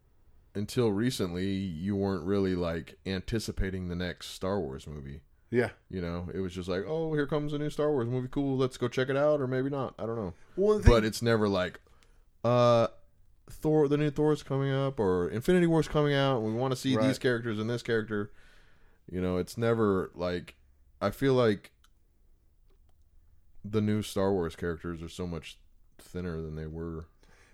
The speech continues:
Speaker 2: Well, we've already know. I mean, the central idea of what everyone cares about with Star Wars, the story was told.
Speaker 1: Yeah.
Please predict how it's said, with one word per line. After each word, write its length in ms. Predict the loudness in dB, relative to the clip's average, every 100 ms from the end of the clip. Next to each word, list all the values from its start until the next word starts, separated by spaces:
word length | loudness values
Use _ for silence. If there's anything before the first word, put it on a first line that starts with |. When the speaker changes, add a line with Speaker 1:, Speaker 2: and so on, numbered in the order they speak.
| _
Speaker 2:
Well, 140 | -6 -4
we've 200 | -2 -2
already 220 | -2 -2
know. 260 | -6 -8 -6
I 60 |
mean, 260 | -6 -6 -8
the 120 | -8
central 440 | -6 -6 -4 -4
idea 460 | -4 -6 -6 -4 -2
of 120 | -4
what 140 | -6 -6
everyone 300 | -6 -4 -4
cares 300 | -6 -8 -6
about 160 | -6 -8
with 80 | -8
Star 200 | -8 -4
Wars, 200 | -6 -8
the 80 | -12
story 260 | -6 -4
was 100 | -6 -8
told. 460 | -10 -8 -10 -14 -20 _ _ _
Speaker 1:
Yeah. 200 | -12 -12